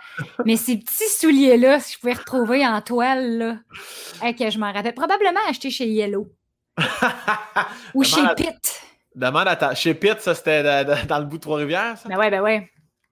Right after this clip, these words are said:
Speaker 2: Moi, je m'habillais chez Croteau, puis, euh, j'achetais mes
Speaker 1: Oui.
Speaker 2: souliers chez Pitt. Vous connaissez ? Ok, super.
Speaker 1: <laughs> Ouais, Croteau, ouais, je connaissais, ouais.
Speaker 2: Ouais.
Speaker 1: <laughs> Caliste, tu me rappelles des souvenirs. Hey, chez Croteau, bout de vierge de Christ. Ah ouais.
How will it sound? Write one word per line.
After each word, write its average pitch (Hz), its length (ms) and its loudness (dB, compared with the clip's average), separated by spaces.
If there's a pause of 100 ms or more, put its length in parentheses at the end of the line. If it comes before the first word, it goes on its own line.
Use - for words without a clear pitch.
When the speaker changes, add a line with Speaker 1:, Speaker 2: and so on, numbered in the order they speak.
(260)
Speaker 2:
Moi, 262 100 0
je 254 60 -2
m'habillais 247 260 4
chez 262 140 -4
Croteau, 262 440 0 (140)
puis, 247 220 0
euh, 208 60 0
j'achetais 208 280 -6
mes 240 100 0
Speaker 1:
Oui. - 80 6
Speaker 2:
souliers 381 220 0
chez 226 220 -4
Pitt. 330 280 -4 (220)
Vous 233 80 -12
connaissez ? 240 480 -2
Ok, 226 280 -2
super. 202 320 -2 (180)
Speaker 1:
<laughs> - 180 -10
Ouais, 190 140 2
Croteau, 180 420 0
ouais, 156 80 2
je - 60 -12
connaissais, 127 360 -8
ouais. 107 120 -12 (100)
Speaker 2:
Ouais. 214 220 0 (260)
Speaker 1:
<laughs> 453 680 0 (1080)
Caliste, 226 520 4
tu 190 60 0
me 170 80 0
rappelles 165 300 2
des 165 100 -2
souvenirs. 151 540 -8
Hey, 123 120 -6
chez 123 200 -8
Croteau, 135 500 -6 (160)
bout 139 100 -8
de 120 280 -8
vierge 127 380 -2
de 123 100 -6
Christ. 120 560 -8 (540)
Ah 170 180 2
ouais. 185 180 4